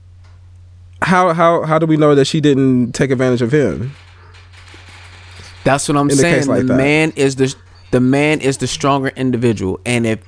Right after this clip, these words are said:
Speaker 2: unless he's got some type of camera proof, since it's her body and he has to put something on her, put something inside of her,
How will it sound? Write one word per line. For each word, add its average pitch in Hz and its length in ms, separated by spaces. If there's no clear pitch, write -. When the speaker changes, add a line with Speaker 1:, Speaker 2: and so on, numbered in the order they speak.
Speaker 2:
unless 127 460
he's 170 220
got 143 280
some 151 140
type 147 260
of 110 100
camera 156 480
proof, 233 480
since - 440
it's 143 160
her 190 280
body 208 520
and 135 180
he 190 220
has 185 280
to 147 120
put - 380
something 185 640
on 185 300
her, 208 360
put 196 200
something 208 360
inside 196 520
of 135 80
her, 254 340